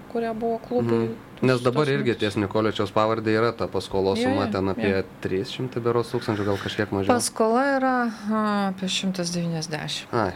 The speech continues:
Speaker 2: ok.
Speaker 1: Kažkur tai
Speaker 2: Ok.
Speaker 1: ten yra jo neišmokėtas atlygis.
Speaker 2: Mm.
Speaker 1: Dalis atlygio. Nes, a, mes pirmus tris metus, a, dirbom nemokamai, nu, ta prasme, mum priskaitydavo tą
Speaker 2: Mm.
Speaker 1: atlyginimą, bet neišmokėdavo.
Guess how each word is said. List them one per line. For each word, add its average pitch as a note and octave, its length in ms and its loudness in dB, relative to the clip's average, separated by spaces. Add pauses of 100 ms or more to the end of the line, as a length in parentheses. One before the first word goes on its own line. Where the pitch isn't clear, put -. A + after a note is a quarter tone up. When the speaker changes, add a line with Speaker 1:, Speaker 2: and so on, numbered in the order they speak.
Speaker 2:
ok. A2+ 140 -6
Speaker 1:
Kažkur - 480 -12
tai - 80 -8
Speaker 2:
Ok. - 80 -14
Speaker 1:
ten D#3 220 -8
yra D#3+ 220 -4
jo D#3+ 120 -6
neišmokėtas D3+ 840 -6
atlygis. - 500 -10 (560)
Speaker 2:
Mm. A2 260 0 (460)
Speaker 1:
Dalis E3+ 500 0
atlygio. - 460 -12 (400)
Nes, - 480 -8
a, D#3 80 -6 (120)
mes D#3+ 320 -2
pirmus D#3+ 400 -4
tris D#3+ 260 -4
metus, D#3 460 -4
a, C#3+ 140 -4 (480)
dirbom C#3+ 480 -2 (380)
nemokamai, D#3+ 640 -2 (140)
nu, F#3 100 -2
ta F3 100 -6
prasme, D#3 380 -6
mum C#3+ 160 -2
priskaitydavo F#3+ 840 -4
tą A#3 80 -2
Speaker 2:
Mm. A#3+ 80 -2
Speaker 1:
atlyginimą, G#3 480 -2
bet C#3+ 200 -6
neišmokėdavo. C#3 920 -6